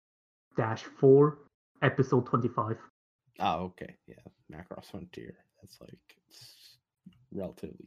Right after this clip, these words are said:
Speaker 2: newer.
Speaker 1: Yep.
Speaker 2: <sighs>
Speaker 1: But yeah, I mean,
Speaker 2: I mean,
Speaker 1: uh,
Speaker 2: most of the shows that I was watching, uh, on Crunchyroll, like, their seasons are up,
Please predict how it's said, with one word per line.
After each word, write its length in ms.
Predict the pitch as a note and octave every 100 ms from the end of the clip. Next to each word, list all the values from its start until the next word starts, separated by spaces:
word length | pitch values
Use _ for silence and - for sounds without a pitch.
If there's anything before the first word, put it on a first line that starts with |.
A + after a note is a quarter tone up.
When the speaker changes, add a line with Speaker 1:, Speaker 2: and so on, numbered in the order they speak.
| -
Speaker 2:
newer. 500 | A#1+ A#1 G1+ C2+ - _ _ _ _ _ _ - _ _ _ - - - - - - - _ _ _ - - - - - - - - F3+ F3 - -
Speaker 1:
Yep. 160 | B2+ - D#3+ C3 - - _ _
Speaker 2:
<sighs> 400 | F#3+ F#3 E3 C3 A#2 - - - - - _ _ _ -
Speaker 1:
But 140 | C3+
yeah, 160 | A#2+ A#2+ - -
I 140 | D3+ B2+
mean, 260 | B2 A#2 G#2 _ _ _ _ _ _ _ _ _ _ _ _ _ _ _ _ _ _ _ _ _ - _ _ -
Speaker 2:
I 80 | A#2
mean, 100 | F#2+
Speaker 1:
uh, 40 |
Speaker 2:
most 160 | C3 B2+
of 60 |
the 100 | B2+
shows 260 | A#2+ C3 A#2+
that 80 | A2+
I 100 | G#2+
was 240 | G#2+ A2+
watching, 680 | A#2+ A#2+ A#2+ C3+ C3+ C3+ A#2+
uh, 80 | - G#2+ G#2 G2+ G2+ G2 F2+
on 260 | - G2 F#2
Crunchyroll, 760 | A2+ G2 G2+ G2+ G#2 G2 F#2+
like, 180 | G2 F#2
their 160 | F#2+ F#2
seasons 420 | - G#2+ G2 F2+
are 160 | F2 F#2+
up, 400 | G#2 A#2+ -